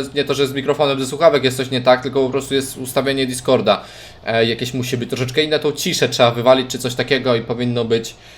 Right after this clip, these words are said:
e, gites, bo to jest od razu z dźwiękiem systemowym. Tutaj macie dźwięki gry ustawione chyba na trzydzieści i młodego też jest troszeczkę podgłośniony.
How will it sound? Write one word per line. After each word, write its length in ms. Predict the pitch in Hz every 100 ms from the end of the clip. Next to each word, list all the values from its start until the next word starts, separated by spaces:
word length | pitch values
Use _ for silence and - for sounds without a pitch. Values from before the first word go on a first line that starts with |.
| - -
e, 320 | 117 117 117
gites, 320 | 113 151 143
bo 80 | 131
to 60 | 160
jest 120 | 165
od 100 | 151
razu 240 | 156 151
z 40 | 139
dźwiękiem 280 | 147 147 151
systemowym. 480 | 143 - 147 131 127
Tutaj 160 | 127
macie 240 | 127 127 120
dźwięki 340 | 131 127 123
gry 160 | 120 127
ustawione 480 | 127 123 117 131 120
chyba 200 | 123 120
na 100 | 110
trzydzieści 500 | - 117 147 147 127
i 60 |
młodego 360 | 120 117 123 117
też 140 | 120
jest 120 | 117
troszeczkę 260 | - - 127
podgłośniony. 680 | 123 113 120 - 147 139